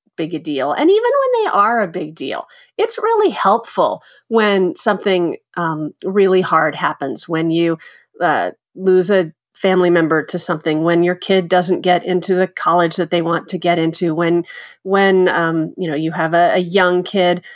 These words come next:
who's having a really rough, uh, friendship go, and those, those things can be really, really painful. But if you can take that step back and recognize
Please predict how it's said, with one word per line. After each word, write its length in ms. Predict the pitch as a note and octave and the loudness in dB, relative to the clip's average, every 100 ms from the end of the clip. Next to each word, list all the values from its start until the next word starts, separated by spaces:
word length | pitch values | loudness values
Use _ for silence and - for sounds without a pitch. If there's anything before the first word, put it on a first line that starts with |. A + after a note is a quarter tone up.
| - | -10
who's 140 | A3 G3 | -6 0
having 260 | F#3+ F#3 | 2 2
a 60 | F#3 | 0
really 440 | F3 G3 F#3+ F#3 | 0 2 4 4
rough, 520 | E3+ E3+ D#3+ D#3+ - - _ | 2 2 0 0 -12 -20 _
uh, 80 | - | -10
friendship 580 | - G#3 F#3 F3 F3+ - | -4 0 0 0 -2 0
go, 300 | F3+ D#3 D3+ | 0 2 2
and 380 | D3+ D#3 D#3 C3+ _ _ | 0 -2 -4 -6 _ _
those, 500 | F3+ F3 E3+ - - _ _ | 0 2 0 -4 -10 _ _
those 180 | A3 A3+ | -2 0
things 240 | D#4 D4 | 2 0
can 180 | - C#4+ | 2 0
be 140 | B3 A#3 | 2 0
really, 460 | G3+ A#3+ B3+ A#3+ | -2 0 2 2
really 280 | G#3 A3 G#3+ | 2 2 0
painful. 640 | A3 B3+ D4 - G3 F3 _ - _ _ _ _ _ _ - | -2 0 0 2 0 -2 _ -20 _ _ _ _ _ _ -2
But 100 | B3 | 0
if 140 | A#3+ | 0
you 180 | A3 B3 | 2 2
can 360 | D#4+ G#4+ D#4 G#3 | 2 2 2 2
take 240 | A#3 A#3 | -2 0
that 200 | B3 - | 0 0
step 420 | - - A3 A3 E3+ | -4 0 0 -2 -4
back 380 | E3 G3 C4 - | -2 -2 -4 -6
and 180 | G#3 F#3+ | -2 0
recognize 800 | G3 A3+ G#3 G3+ F#3 F3+ E3+ | -2 -2 -2 2 2 0 -4